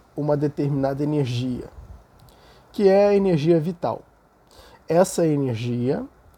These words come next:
ela vai ser transformada em outra espécie de energia. Então, basicamente, né, como o próprio Freud, ele define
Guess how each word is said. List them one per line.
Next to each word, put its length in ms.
ela 160
vai 160
ser 140
transformada 920
em 220
outra 680
espécie 760
de 220
energia. 480
Então, 140
basicamente, 920
né, 120
como 180
o 60
próprio 300
Freud, 640
ele 160
define 640